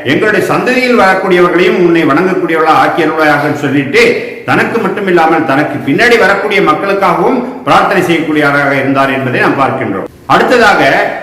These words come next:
ஒரு விஷயத்தை கற்றுக்கொள்வதில், தெரிந்து கொள்வதில் ஒரு பகுத்தறிவான ஒரு சிந்தனையில் அவருடைய ஆர்வத்தை நாம் பார்த்தோம் என்று சொன்னால், இன்னைக்கு வந்து, அஹ், நட்சத்திரங்களை, சூரியனை,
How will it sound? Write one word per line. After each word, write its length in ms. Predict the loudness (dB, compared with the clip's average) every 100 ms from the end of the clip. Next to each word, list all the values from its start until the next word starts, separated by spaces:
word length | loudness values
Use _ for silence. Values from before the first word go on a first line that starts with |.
| -4
ஒரு 220 | -2 0
விஷயத்தை 500 | 0 0 0 0 -2 0
கற்றுக்கொள்வதில், 1120 | 0 0 -2 0 0 2 2 2 -2 -6 -2
தெரிந்து 340 | 0 2 2
கொள்வதில் 720 | 2 2 2 2 2 -2 -6 0
ஒரு 400 | 2 4 4 2
பகுத்தறிவான 680 | 2 0 2 2 4 2 2
ஒரு 180 | 0 0
சிந்தனையில் 840 | 0 0 0 2 0 0 -6 -10
அவருடைய 680 | -4 0 2 2 2 2 0
ஆர்வத்தை 440 | 0 0 0 -2 0
நாம் 180 | 0 0
பார்த்தோம் 340 | -2 0 -2
என்று 160 | -2 -4
சொன்னால், 380 | -6 -2 0 0 -6 -8
இன்னைக்கு 260 | -4 -2 2
வந்து, 200 | 2 2 2 2 0 -6 -12 -4
அஹ், 200 | 0 2
நட்சத்திரங்களை, 840 | 2 2 0 0 2 4 2 2
சூரியனை, 380 | 2 2 2